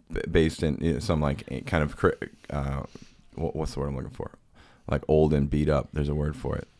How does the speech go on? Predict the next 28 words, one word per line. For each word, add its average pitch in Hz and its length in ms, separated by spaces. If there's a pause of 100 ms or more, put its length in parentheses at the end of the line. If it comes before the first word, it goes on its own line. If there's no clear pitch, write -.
K, - 140 (120)
K, - 160 (120)
K, - 120 (100)
K, - 120
K, - 160
starts - 260
with - 120
a - 40
C. - 260 (380)
Something 110 180
that's 95 220
old 82 300
and 76 120
it's 78 120
beyond, 76 420
it's - 80
past 76 300
its 73 140
time. 73 420
It's - 120
no 76 100
longer 78 380
relevant. 76 380
Anyway, 80 260 (300)
some 123 180
ancient, 104 360 (420)
some 113 380
ancient 87 600